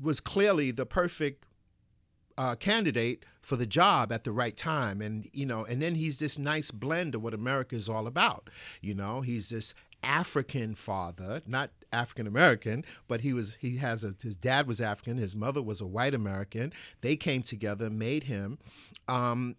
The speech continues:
and then he, he emerged balancing these two existences and being right in the middle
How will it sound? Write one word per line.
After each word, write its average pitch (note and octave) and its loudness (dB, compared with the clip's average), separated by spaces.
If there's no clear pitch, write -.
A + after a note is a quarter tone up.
and D3 0
then E3+ 2
he, F3 6
he F3+ 2
emerged E3+ 4
balancing C3+ 2
these C3+ -2
two F3 0
existences A#2+ -2
and A2+ -2
being B2+ 0
right D3+ 4
in D#3 0
the C3+ 2
middle B2 2